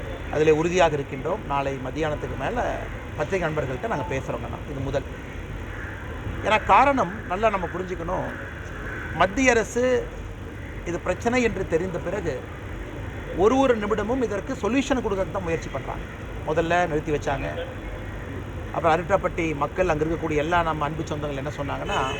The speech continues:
அந்த டெஸ்ட் பெட் வந்திருக்கக்கூடிய மிஷினை வெளியே எடுக்கணும், பெர்மனெண்ட்டாக விட்டுறணும் அப்படின்னு. அதற்கும் நாங்கள் உறுதி கொடுத்திருக்கின்றோம். அமைச்சர்கிட்ட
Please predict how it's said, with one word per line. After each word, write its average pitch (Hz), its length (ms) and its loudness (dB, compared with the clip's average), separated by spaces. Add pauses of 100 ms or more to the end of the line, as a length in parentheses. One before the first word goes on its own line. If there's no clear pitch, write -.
(720)
அந்த 170 240 0
டெஸ்ட் 226 280 4 (120)
பெட் 185 240 0 (260)
வந்திருக்கக்கூடிய 170 560 0
மிஷினை 180 260 2
வெளியே 151 220 2
எடுக்கணும், 135 440 0 (100)
பெர்மனெண்ட்டாக 147 680 2 (140)
விட்டுறணும் 139 360 -2
அப்படின்னு. 117 300 -6 (720)
அதற்கும் 226 360 6
நாங்கள் 196 320 4
உறுதி 180 160 -2
கொடுத்திருக்கின்றோம். 151 640 -2
அமைச்சர்கிட்ட 170 360 -2